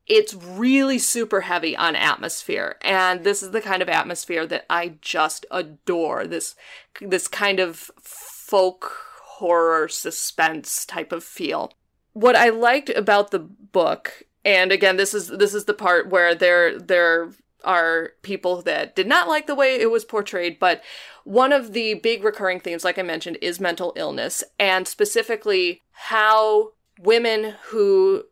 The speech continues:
have mental illnesses are treated, how they were treated in the past, how they are treated now. Are there any, you know, how much has actually changed? And I think it's a really powerful message.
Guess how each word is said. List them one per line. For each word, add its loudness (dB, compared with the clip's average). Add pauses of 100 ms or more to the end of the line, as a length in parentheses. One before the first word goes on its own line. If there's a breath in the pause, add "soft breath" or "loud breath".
(180)
have -2
mental -2
illnesses -4 (100)
are 2
treated, -2
how 0
they -2
were 2
treated -8 (320)
in 2
the -2
past, -2
how 2
they 2
are 4
treated -2
now. 2 (360 loud breath)
Are 6
there 4
any, -4 (180)
you -4
know, 0
how 0
much 0
has -4
actually -4
changed? -4 (480)
And 2 (300)
I 4
think 0
it's -2
a 4
really 2
powerful -2
message. -4